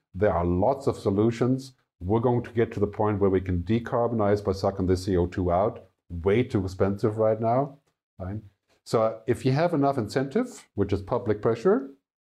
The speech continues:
right, the Gandhi moment, basically, right, and money shifting like it is right now, and a new business forming that promises, the World Economic Forum says, three hundred sixty million new jobs <laughs> in the next twenty years, right?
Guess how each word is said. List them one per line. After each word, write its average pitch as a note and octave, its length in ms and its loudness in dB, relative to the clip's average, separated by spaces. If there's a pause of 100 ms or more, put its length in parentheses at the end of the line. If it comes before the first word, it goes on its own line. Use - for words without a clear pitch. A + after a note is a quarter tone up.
(160)
right, G2+ 160 0
the G2+ 80 2
Gandhi G#2 320 0
moment, C3+ 480 0
basically, B2+ 520 2
right, C3 280 2 (300)
and G2 300 2
money B2+ 240 2
shifting D3 440 0
like F#2+ 200 0
it F#2 100 2
is F#2+ 160 2
right F#2 200 2
now, C3+ 360 0 (460)
and G#2 120 0
a G2 80 2
new G#2+ 220 4
business C3 400 2
forming C#3+ 520 0
that F#2 200 2
promises, A2 500 0
the G2+ 80 4
World F#2+ 280 2
Economic F#2+ 360 0
Forum F#2 280 0
says, F#2 340 4 (300)
three G2 200 0
hundred F2+ 280 0
sixty - 540 -4 (100)
million G2 680 2
new E2+ 200 -2
jobs E2+ 540 -2 (300)
<laughs> - 40 -20
in G2+ 120 0
the B2 100 0
next A2+ 360 -2
twenty C3+ 460 0
years, C#3 460 0
right? C#3 240 0